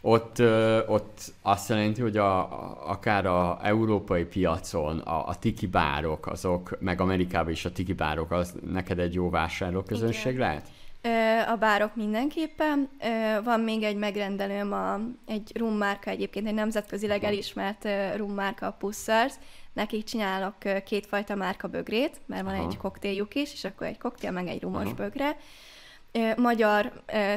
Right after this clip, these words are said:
Speaker 2: céges megrendelőm is van, Istenes
Speaker 1: Aha.
Speaker 2: Bence, igazából neki a podcast műsorába készítek, ö, egyedi
Speaker 1: Komolyan?
Speaker 2: bögréket.
Speaker 1: Wow, na hát erre kíváncsi vagyok, majd
Speaker 2: Igen.
Speaker 1: megnézem. Aha.
Speaker 2: <laughs> És, ö, és ugye mondom, van a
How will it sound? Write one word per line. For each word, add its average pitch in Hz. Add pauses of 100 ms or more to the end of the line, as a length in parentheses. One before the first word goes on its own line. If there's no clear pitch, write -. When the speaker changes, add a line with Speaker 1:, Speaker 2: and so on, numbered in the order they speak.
Speaker 2:
céges 202
megrendelőm 190
is -
van, 208
Istenes 202
Speaker 1:
Aha. 196
Speaker 2:
Bence, 202
igazából 202
neki 196
a 180
podcast -
műsorába 196
készítek, 196
ö, 202
egyedi 190
Speaker 1:
Komolyan? 202
Speaker 2:
bögréket. 208 (340)
Speaker 1:
Wow, 90
na 110
hát 85
erre 123
kíváncsi 82
vagyok, 95
majd 107
Speaker 2:
Igen. 110
Speaker 1:
megnézem. 85 (100)
Aha. 107
Speaker 2:
<laughs> - (800)
És, 208
ö, 226
és 240
ugye 247
mondom, 208
van 202
a 180